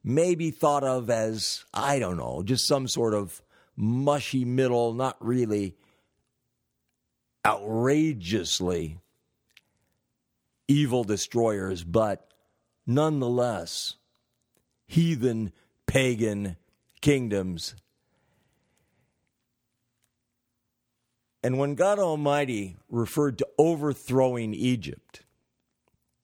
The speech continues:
he stated that the men of the land that is in league with them shall fall with them.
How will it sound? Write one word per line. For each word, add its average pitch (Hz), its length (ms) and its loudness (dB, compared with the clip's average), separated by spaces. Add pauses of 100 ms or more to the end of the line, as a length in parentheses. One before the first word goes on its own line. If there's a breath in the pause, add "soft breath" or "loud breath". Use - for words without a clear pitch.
(1900)
he 143 140 0
stated 147 600 0
that 95 400 -2 (1600)
the 95 220 -2
men 175 520 0
of 147 200 -2
the 151 100 2
land 143 600 0
that 123 240 2
is 131 240 0
in 110 400 0
league 156 340 2
with 87 420 -4
them - 160 -8 (3000)
shall 98 260 0
fall 110 520 2
with 113 340 0
them. 67 180 -4